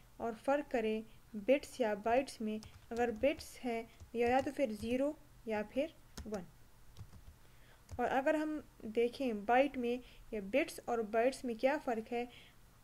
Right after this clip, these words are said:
एट बिट से हमारे पास बनता है, एट बिट से हमारे पास बनता है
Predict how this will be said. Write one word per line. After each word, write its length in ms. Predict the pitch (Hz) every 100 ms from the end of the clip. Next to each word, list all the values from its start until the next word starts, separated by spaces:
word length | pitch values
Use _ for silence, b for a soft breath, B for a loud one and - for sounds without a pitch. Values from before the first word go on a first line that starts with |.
| -
एट 380 | 240 320 339 254
बिट 220 | 208 240 -
से 260 | - 254 302 - - - - - b b b -
हमारे 320 | 240 240 247 277
पास 300 | 277 269 262 240
बनता 340 | 214 208 226 233
है, 180 | 240 294 - B B - - - -
एट 260 | 285 320 285
बिट 120 | 247
से 80 | 262
हमारे 240 | 247 254
पास 200 | 254 262
बनता 300 | 240 226 247
है 120 | 254